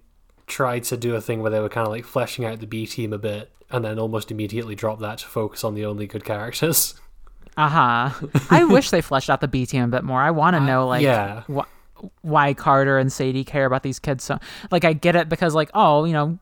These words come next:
Speaker 2: cute kids, but <laughs> at the same time, it's like, I want the relationship fleshed out more.
Speaker 1: I'd like to know what Felix's fucking damage is.
Speaker 2: Uh-huh.
Speaker 1: He just, a cute kid who likes penguins.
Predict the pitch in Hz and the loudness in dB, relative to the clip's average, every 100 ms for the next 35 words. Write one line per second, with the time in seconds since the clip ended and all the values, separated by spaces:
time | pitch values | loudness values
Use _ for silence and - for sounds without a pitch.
0 | - - 240 214 135 135 143 - 151 147 | -8 -8 -4 0 0 -2 -8 0 0 0
1 | - _ - 190 - - _ - 185 180 | -6 _ -8 -8 -8 -20 _ -2 0 2
2 | - 165 160 175 156 151 147 143 - - | 2 2 2 2 0 0 0 0 -4 -2
3 | 156 160 156 - 190 - - - 156 139 | 0 2 0 -6 -18 -18 -10 -2 0 2
4 | 139 143 165 - 147 - 151 - 135 147 | 0 0 -2 -2 -6 -4 -4 0 2 2
5 | 151 160 214 208 _ _ _ _ - 151 | 0 0 0 -4 _ _ _ _ -8 -6
6 | 202 220 - 160 143 117 131 127 - 113 | -4 -4 0 2 4 4 0 0 -4 -2
7 | 113 123 - 110 - 117 - 110 101 101 | -2 -2 -4 -6 -6 -6 -6 -8 -6 -6
8 | 101 101 107 117 135 - - - - - | -6 -8 -4 2 2 2 -4 -16 -20 -20
9 | - - - - 202 208 160 240 - - | -20 -20 -20 -2 0 2 2 2 0 -8
10 | - - - 185 156 131 143 143 165 - | -18 -20 -6 -4 -4 -4 -6 -2 -4 -4
11 | - - _ _ _ _ _ _ _ _ | -12 -20 _ _ _ _ _ _ _ _
12 | - - - 208 156 170 160 143 135 - | -20 -8 -4 -4 0 0 2 0 -2 -2
13 | 135 120 101 104 107 | -2 -2 -8 -12 -16